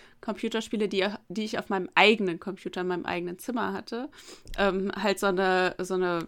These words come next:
gecrackte oder so eine, weißt du, so auf dem P C dann, also es gab's ja eigentlich für einen Gameboy, also ich hatte die Gameboy-Version dann für einen Emulator auf meinem Computer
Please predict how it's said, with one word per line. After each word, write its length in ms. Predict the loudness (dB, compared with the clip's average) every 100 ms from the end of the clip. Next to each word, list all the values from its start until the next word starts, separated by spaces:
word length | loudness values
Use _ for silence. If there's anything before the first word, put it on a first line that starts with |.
| -6
gecrackte 720 | -6 0 0 2 0 0 2
oder 180 | 0 0
so 100 | 0
eine, 280 | 0 0 0
weißt 200 | -2 -2
du, 20 |
so 240 | 2 2
auf 160 | 2 2
dem 220 | -2 -4 -6
P 140 | -4 0
C 240 | 4 4
dann, 200 | 4 2
also 220 | -2 -4
es 140 | -4 -2
gab's 200 | -2 -2
ja 60 |
eigentlich 200 | -4 -4
für 60 | -4
einen 100 | 0
Gameboy, 320 | 0 2 0
also 160 | 0 -4
ich 80 | -8
hatte 100 | -8
die 80 | -2
Gameboy-Version 880 | 2 2 2 0 -2 -4 -2 -2 -2
dann 120 | -4
für 160 | -2
einen 100 | -2
Emulator 680 | 0 0 2 4 2 2 -2
auf 120 | -2
meinem 200 | -2 -6
Computer 560 | -6 -8 -6 -8 -4 -2